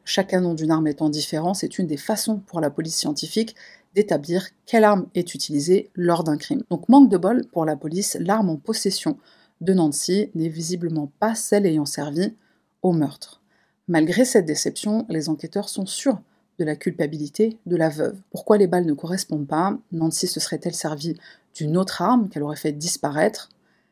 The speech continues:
C'est presque ça. Lorsque l'ordinateur de Nancy est analysé, les enquêteurs découvrent que quelques mois avant le meurtre, l'écrivaine a acheté sur eBay un canon de rechange de Glock et une glissière de sécurité.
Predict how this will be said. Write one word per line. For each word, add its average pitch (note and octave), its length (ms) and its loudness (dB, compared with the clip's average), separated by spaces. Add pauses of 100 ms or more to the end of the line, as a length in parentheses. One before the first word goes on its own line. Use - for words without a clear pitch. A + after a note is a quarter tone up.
C'est - 160 -2
presque - 420 0
ça. - 200 -4 (120)
Lorsque - 220 2
l'ordinateur G3+ 580 4
de D#3+ 100 -4
Nancy E3 500 0
est - 160 -12
analysé, F3 640 4
les D#3+ 200 0
enquêteurs G3+ 380 -2
découvrent E3+ 560 -4
que - 100 -10
quelques - 360 -4
mois F3+ 420 -2
avant D#3 240 -2
le D3 80 -2
meurtre, D#3 460 -2 (360)
l'écrivaine B3 460 6
a F3 80 4
acheté D#3 320 0
sur D#3 380 -6
eBay E3+ 340 0 (340)
un D#3+ 140 2
canon A#3 420 6 (280)
de D#3 80 -4
rechange E3 500 -4 (240)
de E3 120 -2
Glock D#3 380 -2 (280)
et E3 80 0
une D#3+ 140 0
glissière A3 400 2
de F#3 80 0
sécurité. D#3 560 -6